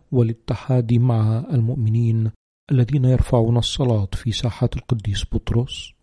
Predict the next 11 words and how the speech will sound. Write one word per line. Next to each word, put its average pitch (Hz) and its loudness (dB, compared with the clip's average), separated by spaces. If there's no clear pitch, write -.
ومن 123 2
هم 127 0
في 131 -2
اتصال 113 0
من 120 4
جميع 113 0
أنحاء 131 -2
العالم. 107 -2
وقد 117 0
شعرنا 120 0
بالطمأنينة 117 0